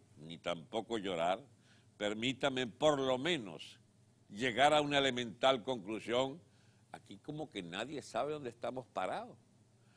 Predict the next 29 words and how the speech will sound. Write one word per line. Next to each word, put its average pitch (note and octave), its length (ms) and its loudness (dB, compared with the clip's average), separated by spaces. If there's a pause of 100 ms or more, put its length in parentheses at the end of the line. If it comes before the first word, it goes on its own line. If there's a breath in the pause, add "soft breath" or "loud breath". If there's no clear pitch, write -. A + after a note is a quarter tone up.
(240 soft breath)
¿Puede B3 360 10
alguien B3+ 440 10
preguntarse D#3+ 880 8
si D3+ 320 4
es G#3+ 160 8
solución E3+ 580 2
para D#3+ 200 6
Venezuela C3 720 4 (420 soft breath)
preparar F#3+ 560 10
unas A3+ 200 8
elecciones F#3 640 8
para F#3+ 260 8
que A#2+ 60 2
el D#3+ 140 4
gobierno F3 560 6
las C3+ 160 4
gane E3 380 4
otra C#3+ 280 2
vez C#3 300 2 (320 loud breath)
con D3 180 4
su - 100 -6
maquinaria C3 680 0
de C3 120 2
fraudes? C3+ 800 4 (640)
Aquella F#3+ 640 2
misma D3+ 540 -2
maquinaria B2 640 0
de A#2+ 140 2
fraude D3 640 2